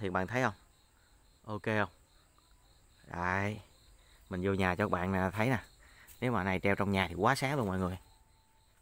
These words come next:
Nè, thấy không? Đấy, G D ba trăm oát đang nằm trong nhà nha mọi người. Người thấy nó sáng một cái khu vực. Khiếp không?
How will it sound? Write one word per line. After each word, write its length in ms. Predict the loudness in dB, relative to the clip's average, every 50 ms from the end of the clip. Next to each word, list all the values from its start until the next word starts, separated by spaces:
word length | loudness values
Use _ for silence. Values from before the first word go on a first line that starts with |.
| _ _ _
Nè, 120 | -14 -14 -12 -10
thấy 120 | -8 -6
không? 100 | -6 -8 -10 -14 _ _ _ -20 -20 _ _ _ _ _ _ _ _ _ _ _ _
Đấy, 640 | -6 -2 -2 0 0 0 0 -2 -2 -2 -4 -4 -4 0
G 40 |
D 180 | 2 4 6 6
ba 100 | 6 6
trăm 140 | 4 2 0
oát 160 | 2 0 0
đang 100 | 0 0
nằm 120 | 0 0
trong 160 | 0 -2 0 0
nhà 180 | 0 0 0
nha 80 | 0 0
mọi 80 | 0
người. 140 | 0 -2 -2 -4 -6 -16 -20 -20 _ _ _ _ _ _ _ _ _ _ _ -18
Người 120 | -16 -14
thấy 180 | -12 -10 -10 -10
nó 60 | -10 -8
sáng 240 | -6 -6 -6 -6
một 60 | -6 -8
cái 60 | -12 -8
khu 220 | -6 -4 -2 0
vực. 160 | 0 -2 -2 -6 -20 -20 -20 _ _ _ _ _ _ _ _ _ _ _ _ _ _ _ _ _ _ _ _ _ _ _ _ -8
Khiếp 100 | -6 -6
không? 140 | -4 -6